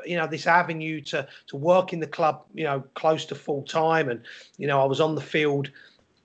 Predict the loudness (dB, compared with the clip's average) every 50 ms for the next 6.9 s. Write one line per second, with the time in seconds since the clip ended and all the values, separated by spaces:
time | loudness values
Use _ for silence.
0 | _ -10 -6 -4 -2 -2 -2 -4 -6 -4 -4 -2 0 0 -2 0 2 2 2 2
1 | 2 -2 -6 -4 -4 -4 -4 -2 -2 2 2 4 4 2 0 -2 -6 -14 -12 -8
2 | -4 -2 -2 -2 -2 -2 0 2 4 4 4 4 2 2 0 -2 -4 -4 -6 -12
3 | -20 -18 _ -2 0 2 2 4 2 2 0 -2 -8 -6 -6 -4 0 4 4 4
4 | 4 4 0 -8 -6 -4 -4 -4 -4 -4 -6 -6 -4 -4 -6 -8 -10 _ _ _
5 | -10 -4 -4 0 0 2 2 2 2 2 0 -2 0 2 4 4 4 2 -2 -10
6 | -12 -10 -8 -4 -4 -4 -2 0 2 2 4 4 4 4 4 2 0